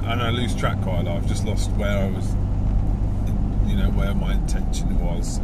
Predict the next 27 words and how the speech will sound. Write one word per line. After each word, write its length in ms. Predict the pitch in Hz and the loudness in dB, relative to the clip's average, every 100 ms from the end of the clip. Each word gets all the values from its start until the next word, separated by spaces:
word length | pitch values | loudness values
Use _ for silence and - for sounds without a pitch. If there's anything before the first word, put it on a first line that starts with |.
| - | 0
headed 340 | - - - - - - - - - - - - - | 0 0 0 0 0 0 0 -2 0 0 2 2 2
then. 340 | - - - - - - - - - - - - - - - - - | 0 0 0 0 0 0 0 0 0 0 -2 -2 -2 -2 -2 0 -2
I've 280 | 98 95 101 | -2 -4 -2
managed 420 | 95 92 - - | -2 -2 -2 -2
to, 280 | - - - - - - | -2 -2 -2 0 -2 0
to 80 | |
get 180 | - - | 0 2
lost 260 | - - - | 2 2 2
already. 340 | - - - - - - - - - - - - - | 2 0 0 0 2 0 0 -2 0 0 0 0 0
Uh, 400 | - - 175 - - - 165 | 0 0 0 -2 -2 -2 2
<clears throat> 340 | 170 151 - | 2 2 0
oh, 200 | 147 131 | 0 0
I 100 | 110 | 2
was 140 | - - | 0 0
talking 140 | - | -2
about 180 | 120 - | -2 -2
common 260 | - - - | -2 0 0
themes. 520 | 226 202 180 - - | 0 -2 -2 -2 0
There, 200 | - - - | 0 0 2
there's, 400 | - - - - - - - - - - - - - - - - - - - - - - - - - | 2 0 -2 -2 -2 -4 -2 -2 -2 -2 -2 -2 -4 -4 -2 -2 -2 -2 -2 -2 -2 -2 0 0 0
there's 140 | 120 | 0
quite 200 | - 110 | 2 2
a 20 | - | 0
few 100 | 101 | 0
common 300 | 104 101 95 | 0 0 0
themes 560 | - 104 98 95 - - - | 0 0 0 0 0 -2 -2
already. 480 | - - - - | 0 0 0 0